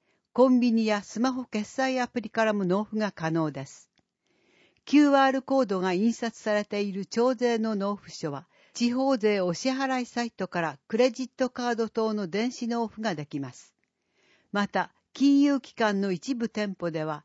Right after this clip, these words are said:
エーティーエムで納付ができます。国見町結婚世話焼き人月例相談会。日時、六月二十二日日曜、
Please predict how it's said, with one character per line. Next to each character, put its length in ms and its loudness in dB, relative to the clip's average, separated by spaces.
エ 200 0
ー 20 -4
テ 160 -6
ィ 140 -2
ー 20 2
エ 60 2
ム 120 0
で 140 -2
納 220 -2
付 120 -12
が 160 -2
で 140 -8
き 100 -10
ま 160 -8
す。 260 -20
国 300 8
見 100 6
町 480 2
結 180 0
婚 200 4
世 200 2
話 140 6
焼 180 2
き 140 2
人 240 2
月 300 2
例 220 6
相 260 8
談 220 4
会。 340 -6
日 340 4
時、 240 -2
六 300 4
月 300 4
二 240 4
十 220 4
二 180 2
日 400 0
日 400 0
曜、 260 2